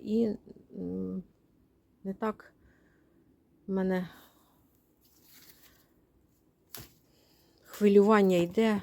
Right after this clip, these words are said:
згідно того, що робиться в нас в країні. Бо якщо сильно, е, якщо сильно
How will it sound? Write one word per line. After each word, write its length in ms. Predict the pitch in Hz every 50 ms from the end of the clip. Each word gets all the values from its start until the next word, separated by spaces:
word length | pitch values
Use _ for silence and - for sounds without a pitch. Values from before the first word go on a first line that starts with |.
| - - -
згідно 520 | 190 180 180 180 202 190 180 185 180 175 - - _ _ _ _ _ _ - _ _ _ _ _ _ _ _ _ _ _ _ _ _
того, 220 | - 214 214 202 190
що 220 | - - - 180
робиться 380 | 180 180 175 175 165 - 180 170
в 40 |
нас 220 | 170 165 165 160 -
в 20 |
країні. 500 | - - 175 170 165 156 - - - 165 170 - - - - - - - - - - - - - -
Бо 260 | 180 175 175 180 180
якщо 520 | 175 170 - - - - 214 202 196 - -
сильно, 720 | - - - - 214 196 190 185 175 175 170 165 - - - - - _ _ -
е, 40 | 170 170 170 170 170 165
якщо 300 | 170 175 175 - - 208
сильно 580 | 196 - - 214 196 190 180 175 170 160 -